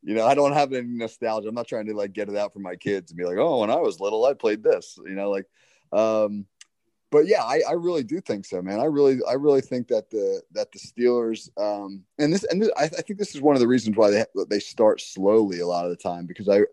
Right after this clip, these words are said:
I think that, um, they're not, their philosophy isn't like, "We're gonna come out of the gate and impose our will."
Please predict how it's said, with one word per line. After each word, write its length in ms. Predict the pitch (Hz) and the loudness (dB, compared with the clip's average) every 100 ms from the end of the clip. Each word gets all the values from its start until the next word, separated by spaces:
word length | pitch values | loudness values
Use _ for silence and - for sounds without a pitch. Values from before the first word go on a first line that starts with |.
| _ - - _ | _ -20 -20 _
I 80 | 117 | -8
think 300 | - 226 - | 0 0 4
that, 280 | 135 110 - _ _ _ _ 107 | 6 6 4 _ _ _ _ 0
um, 460 | 104 104 101 101 - _ - 92 | 2 0 -4 -4 -8 _ -20 -2
they're 280 | 127 202 | 2 2
not, 360 | 170 147 143 - - - | 2 2 2 -2 -8 -6
their 120 | 156 | -6
philosophy 640 | - 175 135 - - 107 | -2 0 0 0 -2 -2
isn't 240 | 104 104 95 | -2 -4 -4
like, 300 | 98 92 - | -4 -4 -6
"We're 120 | 113 | -6
gonna 140 | 120 113 | -6 -6
come 220 | 131 113 | -6 -4
out 140 | 110 | -4
of 60 | 101 | -6
the 80 | 90 | -8
gate 320 | 90 104 - | -4 -4 -6
and 240 | 98 95 - | -10 -10 -8
impose 520 | 98 - 117 110 98 | -10 -4 2 2 4
our 180 | 98 90 | 0 0
will." 480 | 92 101 85 78 | 0 2 0 -2